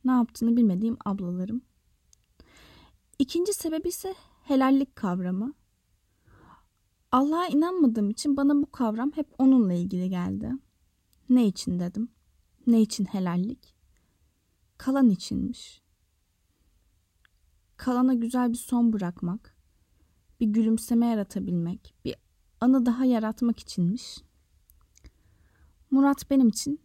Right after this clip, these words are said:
bunu yaptı. İyi ki yaptı. Ee, ben bu vedadan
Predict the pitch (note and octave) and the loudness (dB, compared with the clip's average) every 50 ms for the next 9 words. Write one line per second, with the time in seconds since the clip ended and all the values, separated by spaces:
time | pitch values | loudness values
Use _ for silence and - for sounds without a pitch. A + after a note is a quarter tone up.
0 | _ _ C#4 B3 A#3+ B3 A3+ G3 E3+ F3 - - - - A3 B3 B3 _ _ _ | _ _ -4 2 4 4 4 4 2 -2 -6 -10 -10 -8 -8 -8 -8 _ _ _
1 | _ _ _ _ _ _ _ _ _ _ _ _ _ _ _ _ _ _ _ - | _ _ _ _ _ _ _ _ _ _ _ _ _ _ _ _ _ _ _ 0
2 | A#3+ A3+ G3 - - - A#3 G#3+ F#3 - - - - F#3+ F3+ A3+ - _ _ _ | 2 2 2 0 -2 -2 -2 0 -2 -2 -6 -10 -10 -10 -10 -10 -10 _ _ _
3 | _ _ _ _ _ _ _ _ _ _ _ _ _ _ _ _ _ _ _ _ | _ _ _ _ _ _ _ _ _ _ _ _ _ _ _ _ _ _ _ _
4 | _ - _ _ _ _ _ _ _ _ _ _ _ _ _ _ _ - - A3+ | _ -20 _ _ _ _ _ _ _ _ _ _ _ _ _ _ _ -6 -2 0
5 | A#3 A#3 A#3+ A#3+ A3+ - - _ _ _ _ _ _ - B3+ D4+ E4 F4+ G4 G4 | 2 2 2 0 -2 -4 -8 _ _ _ _ _ _ 2 4 4 4 4 2 0
6 | F#4 E4 D#4 D#4+ D#4 D#4 D#4 D#4 D#4+ E4 E4+ E4+ | 0 0 0 0 0 0 0 0 -2 -4 -4 -6